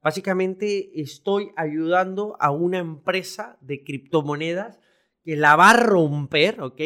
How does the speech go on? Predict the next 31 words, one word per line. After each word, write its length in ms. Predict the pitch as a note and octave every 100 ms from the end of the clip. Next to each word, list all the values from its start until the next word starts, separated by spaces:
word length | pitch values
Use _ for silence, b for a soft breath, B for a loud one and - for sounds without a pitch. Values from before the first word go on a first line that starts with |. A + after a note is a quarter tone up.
| E3+
Creo 240 | - E3+ F#3
firmemente 540 | F#3 F#3+ F#3 F3 F3
en 80 | D#3+
su 100 | D#3+
proyecto, 380 | D#3+ D#3 E3 G3
a 20 |
mejorar 460 | D3+ - E3 D3+ -
toda 240 | G3+ G3+
su 180 | G3+ F#3
comunicación 840 | E3+ D#3 D3 D3 C#3 E3+ G3 A#3+ b b b b
y 80 | D#3
sobre 260 | C#3+ F3 E3+
todo 220 | F3+ G3+
les 160 | G3 E3+
estoy 300 | - F3+ F#3
ay-, 180 | F3+ F3+
ayudando 640 | E3 D#3+ E3 E3+ G3 G#3
a 220 | C3+ -
poner 320 | F3 D#3+ E3+
en 200 | F#3 E3
práctica 600 | C3 E3 E3 - G3 G#3+
y 160 | G3+ D3
en, 180 | C3+ B2+ b b b
y 120 | C#3+
en 80 | D3
el 100 | D#3
escenario 720 | D#3+ - D3+ D#3+ F#3+ A3 C4 _ b b b
todos 200 | G#3 G3+
los 160 | G3 F#3+
conocimientos 720 | G3+ F3+ F3 F3 F3+ F3+ G#3+
para 540 | G3 E3+ D3+ C3+ b